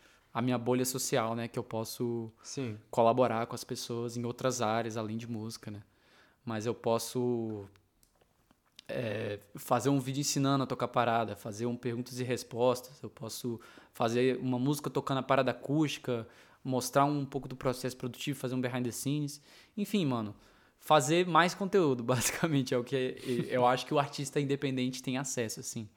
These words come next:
Speaker 1: Mas eu acho que a coisa que salva mesmo, assim, em relação à produção é tá em contato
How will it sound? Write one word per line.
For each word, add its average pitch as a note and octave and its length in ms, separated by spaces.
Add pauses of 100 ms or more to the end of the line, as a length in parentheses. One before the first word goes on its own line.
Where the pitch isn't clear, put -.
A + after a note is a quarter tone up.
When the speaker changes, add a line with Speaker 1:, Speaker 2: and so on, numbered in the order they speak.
(640)
Speaker 1:
Mas A#2 280
eu B2 80
acho A#2+ 140
que - 60
a C3 40
coisa D#3 300
que E3+ 360
salva D3+ 500
mesmo, D#3 420
assim, C#3 300
em C3+ 40
relação B2 420
à A2+ 40
produção A#2+ 600
é C3 60
tá B2 220
em C3 120
contato B2 720